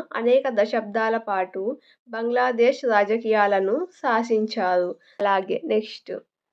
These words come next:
భారత సంతతికి చెందిన, భారత సంతతికి చెందిన అంతర్జాతీయ సంపన్న సీఈఓల్లో జయశ్రీ ఉల్లాల్ అగ్రస్థానంలో నిలిచారు. ఉరున్ ఇండియా రిచ్ లిస్ట్ టూ థౌజండ్ ట్వంటీ ఫైవ్ ప్రకారం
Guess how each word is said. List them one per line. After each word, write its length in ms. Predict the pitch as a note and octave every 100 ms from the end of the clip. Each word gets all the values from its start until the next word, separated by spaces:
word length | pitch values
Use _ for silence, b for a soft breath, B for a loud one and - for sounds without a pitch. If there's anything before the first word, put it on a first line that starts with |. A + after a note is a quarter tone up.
| _
భారత 520 | A3 B3+ C4 C4+ C#4 D4 D4
సంతతికి 580 | B3 A3+ A#3+ A#3 A#3+
చెందిన, 420 | A#3+ A3 G3+ G3 F3+ - _ _ _ A#3
భారత 440 | B3 B3+ C4+ C4+
సంతతికి 540 | C#4+ A3 A3 A3+ A#3 A#3
చెందిన 420 | A3 G3+ G3 F#3+ F#3+ C4+ b b b
అంతర్జాతీయ 840 | A#3 A#3+ B3 C4 A#3+ C4+ C4 B3+ C4+
సంపన్న 560 | C#4 A3+ G3+ A3 A3+ A#3
సీఈఓల్లో 920 | B3 A3+ G#3+ A3 A3+ G#3+ F#3+ F#3 F#3 G#3 D#4+ b b b
జయశ్రీ 640 | A3 A#3 B3+ C4+ C#4+ C#4+ C#4+
ఉల్లాల్ 480 | A3+ G3+ F#3 F3+ A3+ - G3
అగ్రస్థానంలో 920 | G3+ A#3 A#3+ C4 A3 G#3 G3+ G3+ G3+
నిలిచారు. 680 | C4 C4+ A#3 A#3 G3 F#3+ F3+ - _ _ _ _
ఉరున్ 320 | B3 C4+ C#4+
ఇండియా 380 | C#4 A#3+ G#3 G3+ G#3 C#4 D4+
రిచ్ 280 | B3 B3 -
లిస్ట్ 280 | C4+ C#4
టూ 120 | - A3+
థౌజండ్ 500 | A#3 A#3 A#3+ B3 B3+
ట్వంటీ 320 | G#3 G3+ A3
ఫైవ్ 220 | A#3 A3+
ప్రకారం 560 | A3+ G3+ G3 F#3 F#3